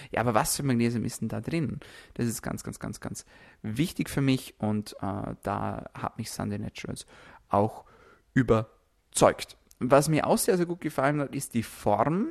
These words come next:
wie das Ganze kommt. Das heißt, diese Supplements sind in, äh, in Glasflaschen abgepackt und auch nicht in Plastik. Also so ein bisschen, ja, Premium-Qualität, muss man sagen. Also von dem her,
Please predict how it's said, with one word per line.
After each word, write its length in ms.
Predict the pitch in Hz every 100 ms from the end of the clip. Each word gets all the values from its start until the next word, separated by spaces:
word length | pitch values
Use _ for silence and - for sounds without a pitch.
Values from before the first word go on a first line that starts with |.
| -
wie 220 | 143 165
das 200 | 170 -
Ganze 340 | 143 165 -
kommt. 480 | - - - 190 349 -
Das 180 | - 113
heißt, 280 | 120 -
diese 160 | - 131
Supplements 560 | - 123 127 117 117 -
sind 240 | 123 120 - - - -
in, 360 | - 120 110 110 -
äh, 260 | 82 - -
in 220 | - 110 -
Glasflaschen 880 | 220 175 135 - - 175 175 - -
abgepackt 540 | - - - 139 - -
und 160 | 123
auch 240 | 110 110 -
nicht 360 | 117 127 -
in 160 | - 104 _ -
Plastik. 680 | 101 95 - - 196 - - - - - - -
Also 180 | 117 -
so 180 | - 110
ein 60 |
bisschen, 400 | 104 - 113 104 - _ -
ja, 200 | 104 - _ _
Premium-Qualität, 1000 | - 120 131 117 107 - 90 101 - 110
muss 140 | 120 156
man 140 | 151
sagen. 280 | 135 - -
Also 340 | 98 127 123
von 200 | - 123
dem 180 | 120 135
her, 220 | 151 143